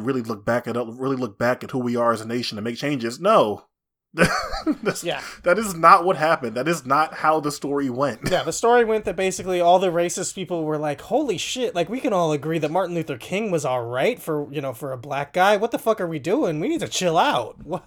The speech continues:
Speaker 2: we're, we're killing the best one?" <laughs> Like, what the fuck? No, that is not what happened. Jesus. Uh, well, Quentin, this is, uh, <laughs> I guess
Speaker 1: Keiji
Speaker 2: kinda
Speaker 1: Muto.
Speaker 2: how you expected things <laughs> to go.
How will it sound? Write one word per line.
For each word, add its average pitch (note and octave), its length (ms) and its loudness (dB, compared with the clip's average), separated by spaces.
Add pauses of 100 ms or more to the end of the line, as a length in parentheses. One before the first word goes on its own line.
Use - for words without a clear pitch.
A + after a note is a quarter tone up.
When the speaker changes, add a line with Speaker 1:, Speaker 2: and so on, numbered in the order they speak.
(120)
Speaker 2:
we're, F#3 320 -6
we're G#3 120 -10
killing A#3+ 280 0
the F#3 80 0
best G#3+ 280 2
one?" D#4+ 440 0
<laughs> - 40 -10 (1300)
Like, F3 440 -2
what G#3 200 -4
the C4 100 -2
fuck? A#3+ 380 -2
No, G#3 180 2
that G3+ 140 0
is E3+ 100 -6
not F3+ 300 -4
what F3 100 -2
happened. D#3 420 -6 (1500)
Jesus. - 560 -12 (640)
Uh, G#3 320 8 (1300)
well, C4 320 0 (100)
Quentin, G#3+ 300 -6
this F#3+ 180 -12
is, F#3 160 -12
uh, E3+ 200 -4 (160)
<laughs> - 180 -8
I F#3+ 80 0
guess A3 340 0 (420)
Speaker 1:
Keiji D#3+ 200 4
Speaker 2:
kinda A#3 280 4
Speaker 1:
Muto. F#3 40 0
Speaker 2:
how G3 100 2
you G3 180 -2
expected E3 460 -6
things - 220 -6
<laughs> - 120 -4
to F#3 100 -4
go. D#3 200 -4